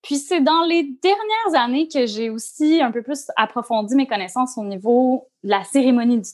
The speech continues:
thé. Parce qu'au départ, c'était vraiment plus, euh, un, un breuvage, euh, pour moi qui était très, ben, très social.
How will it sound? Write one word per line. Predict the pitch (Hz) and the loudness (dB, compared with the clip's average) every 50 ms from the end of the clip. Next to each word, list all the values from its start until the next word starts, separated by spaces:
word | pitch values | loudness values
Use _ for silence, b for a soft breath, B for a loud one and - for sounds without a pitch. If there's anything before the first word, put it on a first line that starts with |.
| - | -8
thé. | - 180 185 - _ _ _ _ _ _ _ _ _ _ _ _ _ _ _ _ B B B B B B B | -6 -6 -6 -8 _ _ _ _ _ _ _ _ _ _ _ _ _ _ _ _ B B B B B B B
Parce | - 233 220 - | -4 -2 0 2
qu'au | 262 240 | 2 4
départ, | 233 226 220 - 269 269 285 285 285 | 4 2 4 4 2 2 2 0 -2
c'était | - - 233 | 0 0 0
vraiment | 202 202 202 214 214 220 226 226 | 2 2 2 2 4 4 2 2
plus, | 226 - 254 277 277 - - - | 2 2 0 0 0 0 -2 0
euh, | 247 220 202 196 196 - - | 2 4 4 4 2 0 -4
un, | - 208 208 202 - 196 208 | -6 -8 -8 -6 -6 -6 -8
un | 208 | -6
breuvage, | 208 214 208 214 208 190 220 220 233 240 233 226 226 220 208 | -6 -6 -4 -4 -2 2 2 4 4 4 4 2 0 -4 -4
euh, | 208 196 190 185 180 180 180 180 180 185 - _ _ _ _ _ _ _ | -2 -2 -2 -2 -4 -8 -12 -16 -18 -20 -20 _ _ _ _ _ _ _
pour | - 226 | -8 -4
moi | 240 240 247 | -2 -2 -2
qui | - 262 | -2 -4
était | 202 - 185 | -6 -6 -8
très, | 180 - - - 262 247 240 247 254 | -8 -10 -8 -4 -2 0 0 0 0
ben, | 233 202 170 - - | 0 -2 -2 -2 -4
très | - - 285 | -4 -4 -4
social. | 277 - 233 202 - - - 208 202 226 339 392 269 202 196 202 | -2 -2 -4 -6 -6 -2 0 2 2 4 2 2 0 -2 -6 -12